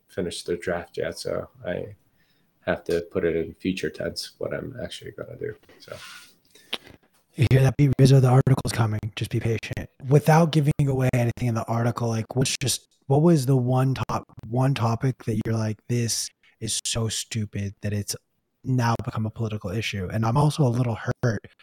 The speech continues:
Speaker 2: that what you're implying is that my vote doesn't matter.
Speaker 1: Your vote doesn't matter. <laughs> It really doesn't.
Speaker 2: Since when?
Speaker 1: No, I mean, it matters in a block.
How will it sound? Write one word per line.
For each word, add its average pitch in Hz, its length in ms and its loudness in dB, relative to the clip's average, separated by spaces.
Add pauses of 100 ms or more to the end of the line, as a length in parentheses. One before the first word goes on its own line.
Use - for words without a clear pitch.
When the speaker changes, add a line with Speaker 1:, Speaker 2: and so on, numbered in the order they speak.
(220)
Speaker 2:
that 120 80 -2
what 117 140 0
you're 120 160 0
implying 120 480 0
is 110 180 -2
that 104 120 -2
my 110 140 0
vote 117 300 0
doesn't 104 420 -6
matter. 98 220 -10 (1400)
Speaker 1:
Your 131 240 6
vote 135 260 6
doesn't 123 320 6
matter. 110 380 4 (100)
<laughs> 185 320 2
It 165 680 2
really 147 240 6
doesn't. 113 340 2 (480)
Speaker 2:
Since 214 240 6
when? 151 420 4
Speaker 1:
No, 196 60 4
I 175 160 2
mean, 220 160 2
it 214 120 0
matters 254 500 4
in 196 140 4
a 151 60 4
block. 107 680 -4